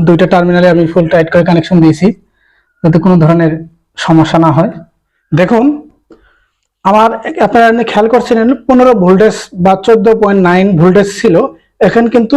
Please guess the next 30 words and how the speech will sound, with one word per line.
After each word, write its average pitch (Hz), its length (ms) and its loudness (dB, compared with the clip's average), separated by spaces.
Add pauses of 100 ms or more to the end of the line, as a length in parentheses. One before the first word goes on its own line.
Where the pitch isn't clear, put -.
(140)
তেরো 254 180 2 (100)
পয়েন্ট 226 180 -2 (160)
এইট 214 140 2 (120)
ভোল্ট 247 220 0 (460)
আছে, 160 280 -2 (120)
অর্থাৎ 190 200 -2 (100)
ব্যাটারি 208 260 0 (140)
থেকে 247 160 0 (420)
এখন 214 200 -2
কিন্তু 247 160 2 (100)
চার্জ 208 200 2 (100)
নিচ্ছে, 196 300 -2 (540)
কিন্তু 208 200 2
আমি 208 120 0
আপনাদেরকে 208 480 0
অ্যাম্পিয়ার 208 340 2
কিন্তু 214 200 0
দেখাতে 220 320 -4
পারতাছি 180 420 -4
না। 214 60 0 (1300)
তো 202 80 2 (320)
নেক্সট 196 240 -2
ভিডিওতে 220 380 2
কত 226 180 0
অ্যাম্পিয়ার 202 360 0 (160)
নেয় 175 160 2 (100)
এই 175 160 4
ব্যাটারিটি, 170 460 0 (640)
সেটা 165 220 0
আমি 175 120 2